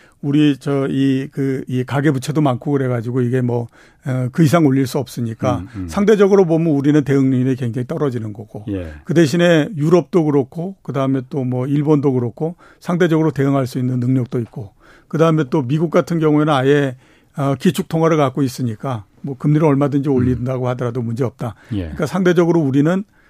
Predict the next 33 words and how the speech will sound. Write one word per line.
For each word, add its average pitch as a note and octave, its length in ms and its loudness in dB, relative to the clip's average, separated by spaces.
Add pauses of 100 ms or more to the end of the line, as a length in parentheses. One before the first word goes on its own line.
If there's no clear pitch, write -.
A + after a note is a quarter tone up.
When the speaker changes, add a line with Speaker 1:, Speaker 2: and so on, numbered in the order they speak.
(140)
Speaker 1:
금리를, D#3 1000 4 (500)
에, C#3+ 260 0
올릴 D#3 340 6
수 F3 140 -4
있는 D#3 420 0
그 C3+ 280 -2
폭이 F3 240 -4
없고 B2 340 -4
그러니까 C#3 360 0
Speaker 2:
예. C#3 40 0
Speaker 1:
앞으로 C3+ 400 -2 (260)
대응 D#3 260 4
능력이 D3 280 4
별로 B2+ 220 2
없는 B2 220 0
거 C#3 80 0
아니냐 A#2+ 260 -2
이렇게 B2 260 0
Speaker 2:
예. G2 40 -2
Speaker 1:
볼 B2 100 0
수 - 100 -8
있지 B2 160 -8
않습니까? G#2 400 -6
Speaker 2:
예, F2 200 -4
예. D#2+ 60 -10 (400)
Speaker 1:
어, C#3+ 320 0
뭐 E3 160 2
여러 D#3 240 4
가지 G3+ 240 4
생각을 F#3+ 380 -2
할 F3 100 -2
수 F#3+ 140 -8
있는데 C#3 520 -4